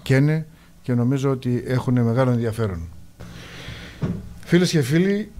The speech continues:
επιστρέψαμε ξανά. Είναι η εκπομπή στο μικρόφωνο.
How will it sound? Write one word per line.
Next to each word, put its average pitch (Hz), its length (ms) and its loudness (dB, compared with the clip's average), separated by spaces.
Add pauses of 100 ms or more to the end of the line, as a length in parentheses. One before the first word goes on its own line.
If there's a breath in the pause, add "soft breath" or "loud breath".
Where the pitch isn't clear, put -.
(200)
επιστρέψαμε 131 720 0
ξανά. 127 420 0 (420 loud breath)
Είναι 139 160 2
η - 20 4
εκπομπή 131 440 2
στο - 180 0
μικρόφωνο. 165 720 2